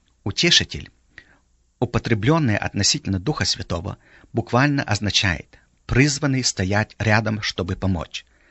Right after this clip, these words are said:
Помощь, которую он оказывает, является помощью, которую оказывает доктор, призванный к кровати больного, или помощью, которую оказывает пожарник,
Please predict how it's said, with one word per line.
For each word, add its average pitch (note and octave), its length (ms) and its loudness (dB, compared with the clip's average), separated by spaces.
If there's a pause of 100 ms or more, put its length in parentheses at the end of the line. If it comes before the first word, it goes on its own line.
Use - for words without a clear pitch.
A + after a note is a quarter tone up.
(640)
Помощь, F#3 340 4
которую D3 440 0
он A#2 200 2
оказывает, A2 640 0
является A2 540 0
помощью, G#2+ 580 0 (600)
которую F3+ 500 0
оказывает C3 640 0
доктор, - 480 0 (200)
призванный A#2 520 4
к - 60 -14
кровати F#2+ 400 -2
больного, G2 480 0 (440)
или G#2+ 180 0
помощью, A#2 500 2
которую A#2+ 400 0
оказывает A#2 640 0
пожарник, A2 580 0